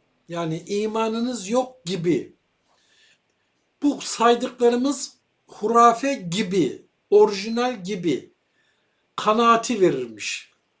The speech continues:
Şimdi bu arkadaşlar gibi, bu adamların laf cambazlığı, mütevatir diyemiyor. Ehed diyemiyor. Zayıf diyemiyor. Müsned diyemiyor. Kutsi hadis diyemiyor.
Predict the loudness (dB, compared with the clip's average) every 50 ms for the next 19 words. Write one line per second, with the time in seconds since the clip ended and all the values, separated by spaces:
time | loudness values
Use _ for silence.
0 | _ _ _ _ _ _ _ _ _ _ _ -10 -4 -4 -2 -2 -2 0 2 2
1 | 2 2 0 -4 -4 -4 -4 -2 -2 -2 -2 -2 -4 -6 -6 -2 -2 -2 -2 -4
2 | -8 _ _ _ _ _ _ _ _ _ _ _ 0 2 4 4 4 2 0 -2
3 | -2 -2 -4 -4 -4 -6 -8 -6 0 2 2 2 2 -2 -2 -2 -2 -2 -2 -4
4 | -6 -6 -6 -8 -8 -4 -4 -4 -4 -4 -8 -14 -20 _ _ _ _ _ _ _
5 | _ _ _ _ _ _ _ _ _ -8 -8 -2 -2 -2 4 6 4 4 4 2
6 | -2 -2 -2 -4 -8 _ _ _ _ _ _ -6 -2 4 6 6 6 6 2 -2
7 | -6 -10 -12 -16 _ _ _ _ _ _ _ _ _ _ _ _ _ _ _ _
8 | _ _ _ 2 2 4 4 2 0 0 -2 -12 -20 _ _ -10 -2 2 4 4
9 | 4 4 2 -4 -10 -16 -20 -20 _ _ _ _ _ _ _ _ _ _ _ _
10 | _ _ _ _ _ -8 0 4 4 6 6 4 2 0 -2 -12 -18 _ -4 2
11 | 2 2 2 2 -4 -8 -14 -16 -18 -20 _ _ -6 -4 -4 -4 -4 -4 -2 -2
12 | -2 -4 -8 _ _ -4 -2 -2 -2 -2 -6 -12 -16 -18 -20 _ _ _ _ _
13 | _ _ _ _ _ _ _ _ _ _ _ -8 -6 -6 -6 -6 0 4 4 4
14 | 4 2 0 -2 -2 -6 -8 -8 -6 0 2 2 2 2 0 -2 -2 -2 -4 -4